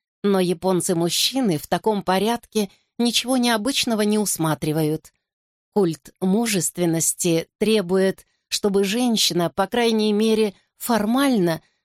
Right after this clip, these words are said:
занимала подчиненное положение, и власть мужчины подкрепляется множеством обычаев и правил, а значит, самолюбие мужчины, обитающего в среде гейш, постоянно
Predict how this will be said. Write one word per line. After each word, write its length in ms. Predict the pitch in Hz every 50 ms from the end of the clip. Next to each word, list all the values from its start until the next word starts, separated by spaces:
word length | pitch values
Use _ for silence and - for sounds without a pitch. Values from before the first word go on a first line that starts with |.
| _ -
занимала 540 | 220 214 254 254 262 254 254 254 247 226 220
подчиненное 800 | - 220 214 - - - 226 214 220 214 208 202 196 196 190 190
положение, 840 | - 214 202 196 196 170 156 175 165 156 151 151 156 156 156 156 - _ _ _ _ _ _ -
и 100 | 196 185
власть 400 | 165 175 180 170 160 - - -
мужчины 680 | 170 170 160 - - - - 220 240 247 247 247 240 - _ _ _ _ _ _ _
подкрепляется 880 | 233 233 - - 262 247 - 262 285 277 262 247 226 - - 226 226 220
множеством 880 | 208 208 208 214 233 262 277 254 262 247 - - - 220 208 202 - -
обычаев 680 | - 185 156 156 175 196 202 - - 208 185 185 170 - _
и 80 | - 196
правил, 580 | - - - 170 156 151 143 156 151 151 147 _ _ _ _ _ _ _ _
а 100 | 190 180
значит, 480 | 151 185 185 180 - - 196 - - _ _ _
самолюбие 720 | - - - 220 202 190 196 185 170 160 147 147 175 170 165
мужчины, 720 | 165 170 170 165 - - - 202 208 202 190 175 170 147 - - _ _ _ -
обитающего 800 | 190 190 180 180 - 196 180 175 165 165 - - 180 165 175 165
в 60 | -
среде 400 | - - 185 190 180 160 180 180
гейш, 560 | 160 160 175 226 254 240 214 185 - - - - _ _ _ _ _ -
постоянно 800 | 247 226 - - 254 240 226 226 220 214 202 196 196 202 -